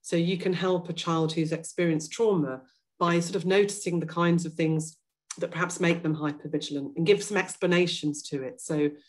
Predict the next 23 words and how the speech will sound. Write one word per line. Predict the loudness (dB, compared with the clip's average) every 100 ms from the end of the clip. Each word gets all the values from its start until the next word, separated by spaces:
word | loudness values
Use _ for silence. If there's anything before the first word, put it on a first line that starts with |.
| _ _
you | 0
might | 2 4 0 0
want | -2 -2
to | 0
give | 0
a | 0
bit | -2 -2
of |
a | 0
running | 2 4 2
commentary. | 0 0 0 -2 -6 -8 -10 -12 _ _ -10
So | -2
if | -2 0
you | 2
notice | 2 0 -4 -8
a |
child | -6 0 0 0
suddenly | -2 0 0
jump | 0 0 0 -2
from | -2 0
a |
loud | 2 0 -2 0
noise | 2 2 -2 -8 -14